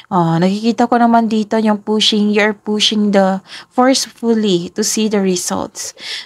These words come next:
So, ingatan din nyo ang kaperahan nyo kasi may nakita akong loss of money dito or hindi kayo marunong mag-handle or kasamahan nyo sa bahay.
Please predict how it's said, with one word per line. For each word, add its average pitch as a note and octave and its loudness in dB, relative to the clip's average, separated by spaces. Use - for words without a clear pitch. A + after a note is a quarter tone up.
So, A3 2
ingatan A3+ 0
din A3+ 2
nyo A3 4
ang G#3+ 0
kaperahan A3 0
nyo C4+ 2
kasi C4 0
may G#3+ 2
nakita G#3 -2
akong G3 -2
loss F#3+ 0
of G3 -8
money F#3 0
dito F#3+ -4
or B3+ 2
hindi A#3+ 2
kayo A3 2
marunong G3+ 2
mag-handle G3+ 0
or A3 0
kasamahan G3+ 0
nyo F3+ -2
sa G3 -8
bahay. F3 -10